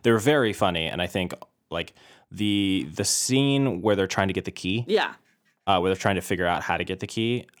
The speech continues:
Speaker 1: that whole scene brought the house down.
Speaker 2: Well,
Speaker 1: It was hilarious.
Speaker 2: it, it's very funny, but it's also very different for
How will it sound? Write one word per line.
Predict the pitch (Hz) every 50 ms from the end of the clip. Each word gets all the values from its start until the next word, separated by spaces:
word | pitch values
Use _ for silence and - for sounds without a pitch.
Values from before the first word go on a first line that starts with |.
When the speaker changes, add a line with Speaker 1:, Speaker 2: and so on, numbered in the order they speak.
| _ -
Speaker 1:
that | 90 107 110 131 -
whole | - - - - - 113 113 120 127
scene | - - - 110 104 110 123 139 151 147 143 _ -
brought | - - 98 92 82 -
the | - -
house | - - - - -
down. | - - - - - - -
Speaker 2:
Well, | - 285 294 285
Speaker 1:
It |
was | 247 - -
hilarious. | - - - 82 - 69 - 269
Speaker 2:
it, | 311 294 233 302
it's | 262 - -
very | - 339 381 480 494 -
funny, | - 302 320 294 277
but | 233 269
it's | 262 247 -
also | 302 285 320 - 494 466
very | - - 214 220 226 233 262 262
different | 214 190 - 233 277 302 - - 226 196 - -
for | - 214 214 190 185 190 190